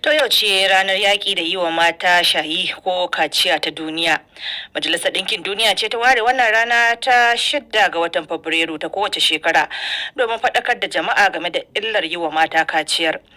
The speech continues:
Najeriya na ɗaya daga cikin ƙasashe da aka fi wa mata kaciya a duniya, kuma har yanzu ana fama da wannan matsalar. Doctor Salima Hassan ƙwararriyar likita ce a Najeriya, ta kuma yi wa Fauzi-, wato Fauziya Hassan ƙarin bayani.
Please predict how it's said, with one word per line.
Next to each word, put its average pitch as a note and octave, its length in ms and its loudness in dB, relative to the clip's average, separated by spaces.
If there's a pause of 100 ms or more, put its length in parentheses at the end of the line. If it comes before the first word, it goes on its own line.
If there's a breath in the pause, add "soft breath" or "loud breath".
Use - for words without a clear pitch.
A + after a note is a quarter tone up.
(360 loud breath)
Najeriya C4+ 560 2
na F3 180 0
ɗaya A#3 240 2
daga - 120 -2
cikin F#3 200 -4
ƙasashe F#3+ 580 -2
da - 120 0
aka F#3+ 180 -2
fi F#3+ 160 -8
wa F3+ 140 0
mata F#3+ 400 0 (100)
kaciya - 460 0
a - 40 -6
duniya, D#3+ 440 -2 (100)
kuma D#3+ 180 -4
har E3+ 140 -2
yanzu E3 400 -2
ana F#3+ 240 2
fama D#3 320 0
da D#3 80 -2
wannan D3+ 240 -2
matsalar. D3+ 480 0 (640 loud breath)
Doctor F#3+ 240 0
Salima B3+ 400 0
Hassan C4 420 2
ƙwararriyar G#3+ 440 0
likita A#3 340 -6
ce A#3 240 2
a G3+ 120 4
Najeriya, D#3 680 0
ta E3 120 2
kuma E3+ 180 -2
yi F3+ 80 2
wa E3 100 -4
Fauzi-, D3+ 380 -8
wato D#3+ 320 0
Fauziya E3+ 460 -2
Hassan A3+ 340 -2 (360 loud breath)
ƙarin G#3+ 320 4
bayani. D#3 540 0